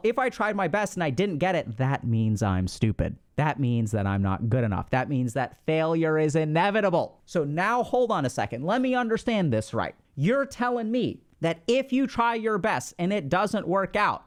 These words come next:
you view that as a failure instead of a success, right? Obviously, because it didn't work out. But think about what that does for the strategy of your life. You're not allowed to try your best. You're not allowed to fail. And if you try, you even have to self-sabotage.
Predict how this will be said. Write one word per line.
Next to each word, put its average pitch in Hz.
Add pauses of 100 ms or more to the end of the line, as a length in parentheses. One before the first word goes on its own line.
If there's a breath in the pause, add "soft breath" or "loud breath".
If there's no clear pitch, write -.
you 220
view 214
that 214
as 185
a 160
failure 233
instead 160
of 143
a 135
success, -
right? 185
Obviously, 185
because 135
it 143
didn't 165
work 156
out. 165 (160 loud breath)
But 180
think 269
about 240
what 214
that 220
does 202
for 196
the 170
strategy 185
of 156
your 156
life. 151 (120)
You're 180
not 233
allowed 233
to 233
try 151
your 117
best. - (160 soft breath)
You're 180
not 220
allowed 233
to 151
fail. - (120)
And 208 (100)
if 269
you 269
try, 254
you 233
even 254
have 269
to 254
self-sabotage. 262